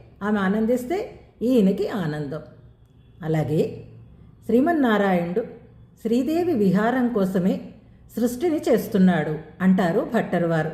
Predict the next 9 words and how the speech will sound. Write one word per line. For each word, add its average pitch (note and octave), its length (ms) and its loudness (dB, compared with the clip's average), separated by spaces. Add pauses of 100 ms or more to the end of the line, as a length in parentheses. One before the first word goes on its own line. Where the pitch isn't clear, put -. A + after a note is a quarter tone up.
(560)
"కాలే G#3 600 2
శంసతి" F#3+ 960 -2 (200)
అంటూ A3 200 0
ప్రారంభిస్తారు. E3 840 -2 (600)
సమయం B3 340 2
వచ్చింది, - 680 0 (520)
సృష్టికర్త A#3+ 560 -2
అవుతున్నాడు F#3 640 2 (100)
ఆయన. D#3 340 0